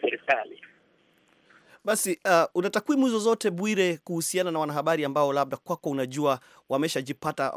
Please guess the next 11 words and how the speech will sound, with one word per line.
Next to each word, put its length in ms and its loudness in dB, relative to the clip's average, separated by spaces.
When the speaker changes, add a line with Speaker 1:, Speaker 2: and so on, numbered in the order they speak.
Speaker 2:
taabani 580 0
kutokana 460 -4
na 80 -6
kutokuwa 480 -4
ama 140 -6
kufuata 340 -6
maadili 520 -6
ya 220 -8
habari? 300 -6
Labda 200 -6
ukasema 360 -4